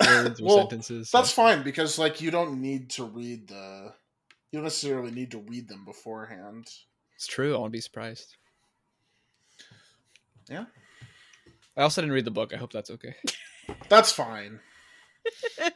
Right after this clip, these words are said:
Speaker 1: But I watched
Speaker 2: As
Speaker 1: the
Speaker 2: long,
Speaker 1: animated flick.
Speaker 2: as long as you watch the movie.
Speaker 1: <laughs>
Speaker 2: Well, okay.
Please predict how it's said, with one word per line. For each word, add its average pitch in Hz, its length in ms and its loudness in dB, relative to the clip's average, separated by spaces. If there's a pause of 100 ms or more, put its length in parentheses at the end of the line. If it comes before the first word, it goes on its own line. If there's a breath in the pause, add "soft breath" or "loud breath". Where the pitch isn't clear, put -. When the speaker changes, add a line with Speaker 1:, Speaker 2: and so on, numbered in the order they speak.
(800)
Speaker 1:
But 151 100 8
I 151 40 10
watched 170 200 10
Speaker 2:
As 190 60 8
Speaker 1:
the 139 80 8
Speaker 2:
long, 147 80 12
Speaker 1:
animated 151 320 6
flick. 160 180 6
Speaker 2:
as 160 60 8
long 226 100 12
as 277 100 10
you 254 100 8
watch 214 260 12
the 185 80 8
movie. 160 540 6
Speaker 1:
<laughs> 160 60 4
Speaker 2:
Well, 220 140 8
okay. 170 220 8